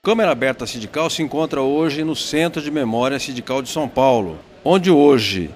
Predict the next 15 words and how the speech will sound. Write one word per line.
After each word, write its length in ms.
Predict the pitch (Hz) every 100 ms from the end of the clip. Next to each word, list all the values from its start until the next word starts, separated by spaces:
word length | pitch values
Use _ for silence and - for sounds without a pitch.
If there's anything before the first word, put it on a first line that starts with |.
| 113
vinte 240 | 123 170
e 40 |
quatro 260 | - 139 131
de 40 |
agosto, 640 | 135 113 160 165 - - 120
acontece 720 | 127 151 127 143 143 139 -
um 180 | 127 117
debate, 480 | 117 117 165 - 131
negociação 540 | 202 185 147 147 139
coletiva 680 | 135 151 151 - 190 190 185
e 60 |
a 80 | 185
C 140 | 170
L 160 | 175 196
T. 240 | - 120